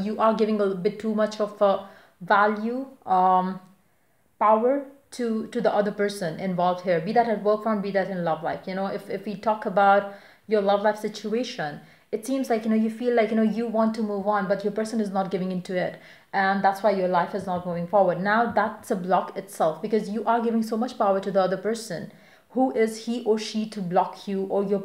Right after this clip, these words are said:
or your love life or anything about to, about you, basically? Nobody has that much power. It's all about how you, how you basically, or how we basically, uh, see the other person as the most, uh,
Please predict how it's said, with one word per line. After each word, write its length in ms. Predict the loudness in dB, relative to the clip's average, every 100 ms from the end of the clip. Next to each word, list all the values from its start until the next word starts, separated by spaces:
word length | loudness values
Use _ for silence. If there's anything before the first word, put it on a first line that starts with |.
| -6
or 220 | 2 4
your 220 | 4 0 2
love 240 | 2 2
life 260 | 0 0 0
or 220 | 2 2 0
anything 360 | -4 -4 -4
about 400 | 0 0 0 -4
to, 220 | -6 -4 -2
about 420 | 0 2 2 -2
you, 200 | -4 -4
basically? 580 | -4 -6 -10 -14 -14 -16 -20 -6
Nobody 240 | 0 0 0
has 320 | 0 2 2
that 240 | 0 0
much 180 | -4 -2
power. 180 | 2 2
It's 260 | 0 -6 -2
all 300 | 4 4 4
about 240 | 2 2
how 380 | 2 0 0 0
you, 420 | -4 -4 -4 -8 -10
how 400 | -2 2 2 0
you 180 | -2 -2
basically, 500 | -2 -4 -8 -4 -2
or 80 |
how 180 | 2 2
we 260 | 2 -2 -4
basically, 640 | -4 -4 -6 -4 -4 -4 -12 -20 _ _ _
uh, 100 | -4
see 320 | -4 -2 0 4
the 120 | 4
other 200 | 4 2
person 460 | 0 -2 -2 -4 0
as 300 | 4 4 2
the 80 | -2
most, 580 | 2 2 2 0 -8 -2
uh, 380 | 2 2 0